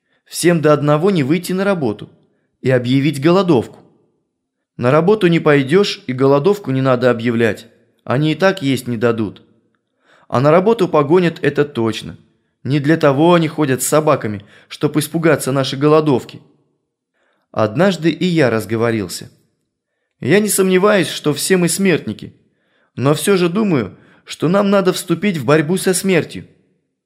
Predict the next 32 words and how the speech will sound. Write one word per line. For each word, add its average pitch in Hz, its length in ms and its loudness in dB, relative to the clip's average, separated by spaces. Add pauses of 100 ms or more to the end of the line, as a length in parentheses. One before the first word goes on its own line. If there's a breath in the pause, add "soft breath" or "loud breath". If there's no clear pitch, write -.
(360)
Не 151 140 0
зря 208 260 2
сказано: 107 560 -2 (380)
"Молодо, 160 680 0
зелено". 117 560 0 (640)
И 147 80 -4
как 214 220 2
же 170 140 2
это 190 160 2
ты 202 100 -4
собрался 180 500 0
с 175 120 -4
нею 185 180 2
бороться? 151 580 0 (680)
Один 143 320 0
хороший 170 460 2
друг 190 260 -2
мне 151 200 2
говорил: 151 520 2 (680)
"Никогда 135 520 2
не 180 100 2
отчаивайся. 170 720 0 (680 soft breath)
Вы 147 200 2
предлагаете, 170 680 2
как 170 220 0
умереть? 180 460 0 (420)
Лучше 135 380 -2
давайте 156 380 2
подумаем, 170 580 2
как 147 240 0
нам 170 160 2
выжить". 156 500 -4